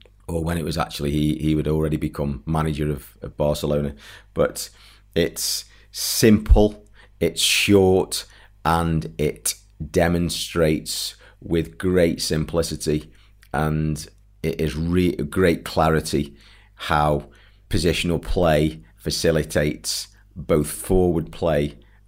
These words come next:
and defensive play, and why it really is a win-win situation if you can get it right. And, and no wonder it's, it's a philosophy that's really well sustained in the game in, in the decade that we're in,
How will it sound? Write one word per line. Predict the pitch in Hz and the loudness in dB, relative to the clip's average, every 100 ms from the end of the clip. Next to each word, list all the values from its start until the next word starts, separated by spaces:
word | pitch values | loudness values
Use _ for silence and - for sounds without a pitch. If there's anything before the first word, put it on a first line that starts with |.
| _ | _
and | 78 80 | -2 -2
defensive | 78 80 80 76 - 73 - | -2 -2 -2 -2 -4 -8 -4
play, | 73 67 - | -4 -2 -4
and | 76 73 | -6 -2
why | 82 82 | 0 0
it | 73 71 | 0 0
really | 78 82 87 85 82 80 | -2 2 2 2 2 0
is | 76 | 0
a | 78 | -2
win-win | 78 82 78 78 78 73 | -2 0 -2 -2 -2 -4
situation | 78 - - 71 73 - 71 | -6 -6 -4 -2 -2 -4 -6
if | 69 | -6
you | 71 71 | -8 -6
can | 71 67 | -8 -6
get | 71 67 | -8 -6
it | 62 | -8
right. | 53 65 65 - - | -8 -6 -6 -8 -8
And, | 69 - | -8 -8
and | 67 71 - - - | -8 -8 -10 -20 -10
no | - 87 | -2 0
wonder | 80 90 92 82 80 | 2 0 0 2 2
it's, | 76 - - - - - - | 0 -2 -8 -10 -18 -14 -8
it's | - - | -6 -6
a | |
philosophy | 78 78 76 76 76 71 73 | -4 0 0 0 -4 -2 -2
that's | - - - - - - - _ | -2 -6 -8 -10 -16 -20 -20 _
really | 80 85 90 85 | -2 2 4 4
well | 80 80 73 | 4 2 2
sustained | - 78 - 82 76 78 71 | 0 -6 -4 0 2 0 0
in | |
the | 76 | -2
game | 71 76 76 73 - - - | 0 0 2 -2 -6 -18 -6
in, | 73 - | -4 -2
in | 73 | -4
the | 71 | -2
decade | 76 - 71 73 | -2 -2 -4 -2
that | - | -2
we're | 65 73 | -2 -2
in, | 73 73 | -2 -4